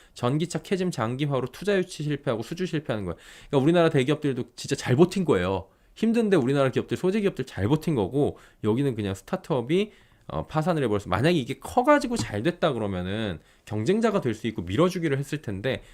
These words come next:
파산을 했다니까. 이게 한 줄짜리 기사일 수도 있지만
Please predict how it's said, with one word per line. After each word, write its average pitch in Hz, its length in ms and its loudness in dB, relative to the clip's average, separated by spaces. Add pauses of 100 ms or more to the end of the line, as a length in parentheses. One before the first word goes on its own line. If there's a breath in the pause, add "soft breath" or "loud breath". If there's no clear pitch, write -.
(120)
파산을 202 440 0
했다니까. 95 440 -4
이게 135 560 0 (200 loud breath)
한 254 200 -2
줄짜리 233 480 0
기사일 131 300 0
수도 117 220 -8
있지만 117 480 -4